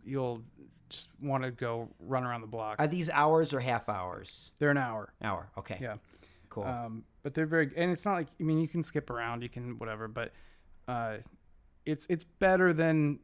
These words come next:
Speaker 1: than the cheap reality stuff on cable T V. It's really in there.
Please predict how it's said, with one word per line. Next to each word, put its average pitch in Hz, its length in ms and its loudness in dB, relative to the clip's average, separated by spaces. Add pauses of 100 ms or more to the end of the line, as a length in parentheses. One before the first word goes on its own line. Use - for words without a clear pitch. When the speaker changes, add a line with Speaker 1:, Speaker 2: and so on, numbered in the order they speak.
(160)
Speaker 1:
than 143 320 0
the 127 100 0
cheap 143 460 0
reality 127 560 0
stuff 123 300 -4
on 120 120 -4
cable 113 340 -6
T 123 200 -8
V. 113 220 -6
It's - 280 -8
really 135 540 0 (180)
in 131 160 0
there. 113 260 -8